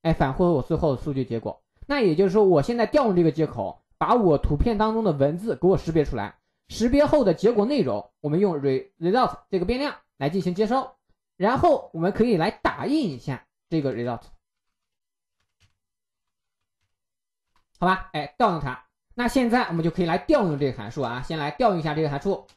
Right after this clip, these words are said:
那需要往里边去传入一张图像，并且这个图像当中必须得有文字，注意，必须得有文字。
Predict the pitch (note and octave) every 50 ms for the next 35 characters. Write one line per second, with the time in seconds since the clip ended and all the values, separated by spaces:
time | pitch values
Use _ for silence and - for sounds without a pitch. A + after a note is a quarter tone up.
0 | _ _ _ - G#3+ G#3 - B3 C4 A#3+ F#3+ F#3 G#3 A#3 G#3 E3+ E3+ F3 A3 G#3
1 | - - - D3 D#3+ F#3+ A3+ A3 G3 G3 F#3+ F3+ G#3+ G#3 G#3 G#3 G#3 G#3 G#3 G3+
2 | _ - - C#3 C#3+ D3 B3 B3 G3+ - - _ _ _ _ _ - - C#4+ A#3+
3 | G3+ - C3 B2 C3 E3 F3+ E3 D3+ - C#3+ D3 D3 G#3 G3 F3 F3+ F#3 F#3+ G3+
4 | F#3+ F3 F#3+ F3+ - A#3 A3+ G3+ G3 F#3 G#3 G#3 E3+ D#3 D3+ B2+ G2 A2+ C#3+ D#3+
5 | G#3+ B3 - _ _ _ _ _ _ - G3 D3+ C3 - A3+ G3+ - B3+ A#3+ A3
6 | G3+ G#3+ F#3+ D#3 E3 A2 A#2 C3 - A3 - _